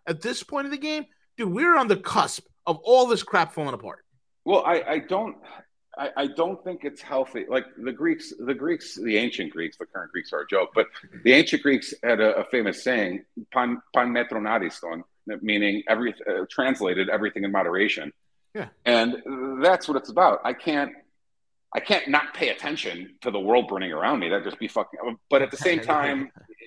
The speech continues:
Speaker 2: you, you shouldn't, you shouldn't be pasted to your screen.
Speaker 1: No, you shouldn't.
Speaker 2: Or, no, that's, that's a freshly red pilled thing that happens. People, like, uh, people get,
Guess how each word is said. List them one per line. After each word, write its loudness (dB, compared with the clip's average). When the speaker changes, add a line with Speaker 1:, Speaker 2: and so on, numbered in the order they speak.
Speaker 2:
you, 4
you 8
shouldn't, 4
you 0
shouldn't -2
be -2
pasted -6
to -8
your -6
screen. -6
Speaker 1:
No, 2
you -4
shouldn't. -2
Speaker 2:
Or, -2
no, 8
that's, 2
that's 2
a -4
freshly -8
red -6
pilled -6
thing -10
that -4
happens. -6
People, -4
like, 2
uh, 6
people -2
get, 2